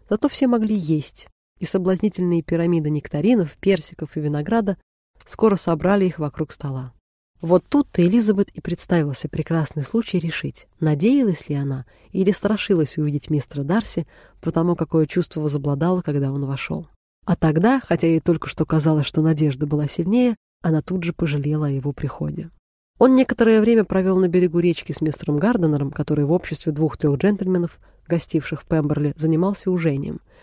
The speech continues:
но расстался с ним, едва услышав, что супруга и племянница последнего как раз теперь находятся в обществе Джорджианы. Едва он вошёл, как Элизабет благоразумно решила держаться непринуждённо и безмятежно.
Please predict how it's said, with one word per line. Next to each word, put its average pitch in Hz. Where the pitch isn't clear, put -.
но 254
расстался 156
с -
ним, 208
едва 156
услышав, -
что -
супруга 185
и 156
племянница 151
последнего 226
как 185
раз 220
теперь 185
находятся 160
в 151
обществе 220
Джорджианы. 151
Едва 180
он 196
вошёл, 185
как -
Элизабет 190
благоразумно 165
решила 160
держаться 180
непринуждённо 175
и -
безмятежно. 151